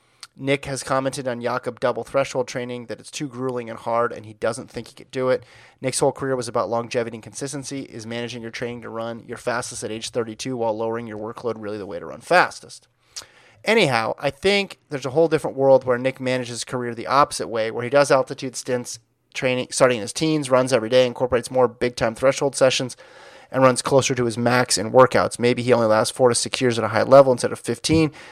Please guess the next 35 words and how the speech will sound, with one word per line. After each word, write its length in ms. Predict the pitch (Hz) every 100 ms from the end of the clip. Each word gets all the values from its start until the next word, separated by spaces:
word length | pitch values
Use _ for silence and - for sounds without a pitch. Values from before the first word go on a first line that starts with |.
| - -
but 100 | 123
maybe 160 | 131
he 120 | 123 123
runs 180 | 117
three 140 | - 123
twenty-seven 480 | - 107 - 113 107
or 60 |
three 180 | 98 -
twenty-eight. 360 | - 110 110 -
I 80 | 117
can 160 | 131
think 160 | 127 139
of 260 | 135 120 _ -
an 80 | 120
athlete 480 | 107 123 - 120 -
like 260 | 123 127
this. 320 | 90 101 - -
I 100 | 120
will 140 | 104
admit 220 | 113 113
my 120 | 78 104
Noah 240 | 110 110
bias. 360 | 101 101 123 - - -
One, 320 | 135 151 165
Noah 240 | 156 170
Nyen, 400 | 156 156 190 123 - _
born 260 | 139 139 147
and 120 | 127
raised 220 | 123 123
at 60 | 123
altitude, 360 | 123 123 123
of 80 | 110
course, 300 | - 147 147
who 80 | 165
raced 480 | 175 208 202 -